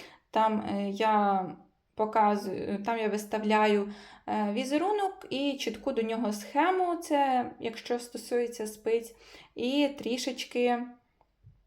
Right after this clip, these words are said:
е, ш-, спробую шукати поки що чіткі схеми гачком, тому що не розібралась точно, як його,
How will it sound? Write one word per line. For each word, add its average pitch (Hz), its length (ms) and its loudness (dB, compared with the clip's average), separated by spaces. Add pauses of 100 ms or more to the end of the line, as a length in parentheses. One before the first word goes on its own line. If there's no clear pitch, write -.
(840)
е, 202 460 -2 (400)
ш-, - 260 -8
спробую 254 520 2
шукати 208 480 4
поки 202 280 -2
що - 160 -6
чіткі 214 340 -8
схеми 214 380 -2
гачком, 277 440 0
тому 226 220 -2
що 240 180 -4
не 214 160 2
розібралась 226 600 2
точно, 208 380 -2
як 202 340 -2
його, 202 420 -2